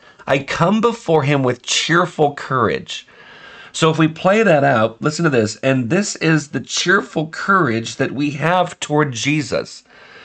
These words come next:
Friends, that is a powerful, that's not even a sentence, just a powerful s-, a statement. "And this is the cheerful courage that we have toward him, the Son of God, who's Jesus, that if we ask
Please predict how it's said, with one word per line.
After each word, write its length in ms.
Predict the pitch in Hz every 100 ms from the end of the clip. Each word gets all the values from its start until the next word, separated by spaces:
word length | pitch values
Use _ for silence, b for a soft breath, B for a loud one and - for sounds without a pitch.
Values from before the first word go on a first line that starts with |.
| B B B B B
Friends, 240 | - 147 131
that 180 | 190 165
is 160 | 117
a 60 | -
powerful, 840 | - 131 147 185 214 208 175 160 - _
that's 160 | 175 196
not 100 | 202
even 140 | 131
a 40 | 104
sentence, 320 | - 170 104
just 160 | 190
a 40 | 131
powerful 500 | - 175 196 214 185
s-, 220 | - - -
a 100 | 127
statement. 600 | - - 160 - - - B B B B B B B
"And 280 | 127 127 117
this 260 | 175 208 -
is 260 | 170 156
the 100 | 151
cheerful 640 | 147 - - 190 208 196 165
courage 380 | - 160 160 147
that 140 | 131
we 140 | 139
have 340 | 120 151 185 190
toward 300 | - 170 160
him, 340 | - 127 120
the 80 | 131
Son 220 | - 160
of 100 | 170
God, 180 | 131 139
who's 220 | 151 151
Jesus, 640 | - 127 117 95 101 - - B B B B B B _ _
that 320 | 123 160 156
if 220 | 165 170
we 220 | 151 139 -
ask 480 | 156 - - -